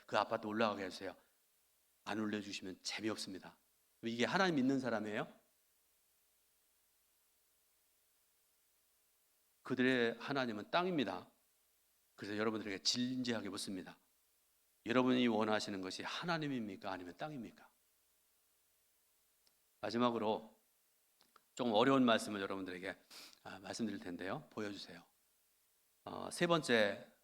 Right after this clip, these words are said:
어, 여러분 이게 라틴어인데요. 솔라 스크립투라라는 그런 말입니다. 여러분 보시면서 좀 들으세요. 이 말은, 이 말은 라틴어입니다.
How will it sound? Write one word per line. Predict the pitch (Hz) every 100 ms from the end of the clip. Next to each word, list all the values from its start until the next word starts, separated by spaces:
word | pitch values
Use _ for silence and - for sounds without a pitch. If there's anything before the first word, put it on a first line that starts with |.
| _
어, | 147
여러분 | 120 113 110
이게 | 101 104 101 98 - _ 113 _
라틴어인데요. | - - 135 120 101 95 104 - _ _ -
솔라 | 160 156 156 143
스크립투라라는 | 127 - - 160 - - 117 104 101 95 92
그런 | 90 107
말입니다. | 101 95 90 90 101 151 - - - _ _ -
여러분 | 110 107
보시면서 | 120 - 123 113
좀 | 110 107
들으세요. | 107 110 107 98 127 107
이 |
말은, | 110 110 110 110 117
이 | 113
말은 | 107 107 107
라틴어입니다. | 110 - 131 127 113 98 95 104